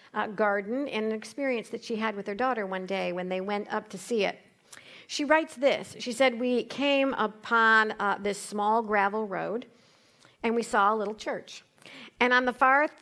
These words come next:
side of the church, there was this handwritten sign that said, 'Daffodil Garden, that way.'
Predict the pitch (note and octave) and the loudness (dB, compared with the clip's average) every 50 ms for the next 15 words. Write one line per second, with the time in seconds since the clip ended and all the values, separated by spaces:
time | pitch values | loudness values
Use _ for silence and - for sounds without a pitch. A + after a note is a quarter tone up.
0 | - - - B3 A#3+ A#3+ B3 A#3+ B3+ B3 - - C4+ B3+ G3 D#3 D3+ G3+ - - | -8 -2 2 2 2 2 2 0 -2 -2 -4 -2 0 2 2 2 0 -4 -6 -8
1 | - - - _ - G#3 A3 G#3+ G#3+ G#3 G#3 A3 G#3 G#3+ - - B3 C4+ C4 C4+ | -12 -12 -12 _ -2 0 2 2 2 2 0 -2 -2 -4 -6 -2 0 2 4 4
2 | C4+ C4+ C4+ B3 A#3+ C4 B3 - A3+ A3+ G#3+ - B3 A#3 A#3 G#3+ G3+ F#3 F#3 F#3 | 4 2 0 2 2 2 2 2 -2 -6 -4 0 0 2 4 4 2 0 0 -2
3 | F#3+ - - - A3 G3+ G3+ G3 F3+ A#3+ A#3 A#3 A#3 - A#3+ A3 G3 G3 F#3+ G#3 | -4 -4 -2 0 2 2 2 4 4 4 4 4 2 0 -2 -2 -2 0 0 0
4 | G3 F#3 F#3 E3 F3 E3+ F3 F3 F3+ G3 F#3 F#3 - - F#3+ F3+ E3+ - - F3+ | 0 0 0 -4 -8 -10 -8 -2 0 2 2 2 0 -4 -6 -6 -6 -6 -8 -12
5 | F#3+ | -16